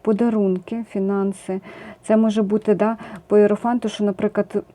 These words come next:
ви отримали якийсь документ, що ви десь там вчилися, вам видали ліцензію на щось,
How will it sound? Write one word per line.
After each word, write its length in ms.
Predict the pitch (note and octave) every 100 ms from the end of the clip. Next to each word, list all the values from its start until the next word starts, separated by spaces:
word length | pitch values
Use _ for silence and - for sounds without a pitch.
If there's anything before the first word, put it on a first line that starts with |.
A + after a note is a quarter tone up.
| - _ -
ви 320 | G3+ F#3+ G#3+
отримали 480 | G#3 G#3+ G#3+ G#3 G3+
якийсь 240 | F#3+ F3+
документ, 440 | F#3 F#3 G#3 A3+
що 120 | - F#3+
ви 100 | F#3
десь 160 | F#3
там 160 | - F3
вчилися, 600 | E3+ - F#3+ F3+ - F3+
вам 200 | F3+ F3+
видали 380 | F#3+ F3 F3 F3
ліцензію 640 | F#3 - F#3 E3+ E3+ F3
на 140 | F#3
щось, 400 | F#3 - F3+ -